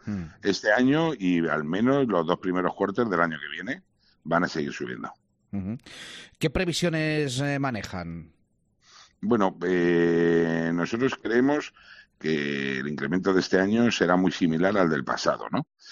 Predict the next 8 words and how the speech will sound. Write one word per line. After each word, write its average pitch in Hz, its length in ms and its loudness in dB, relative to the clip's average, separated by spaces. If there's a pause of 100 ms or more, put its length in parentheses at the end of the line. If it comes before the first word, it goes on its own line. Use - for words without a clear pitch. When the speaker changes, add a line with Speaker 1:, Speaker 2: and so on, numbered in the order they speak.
(240)
Speaker 2:
Eh, 82 520 2 (580)
es 117 220 -2
obvio 143 340 2 (180)
que 65 640 -6
además 76 360 -4
están 85 720 0
bajando 73 380 0
intereses, 131 800 0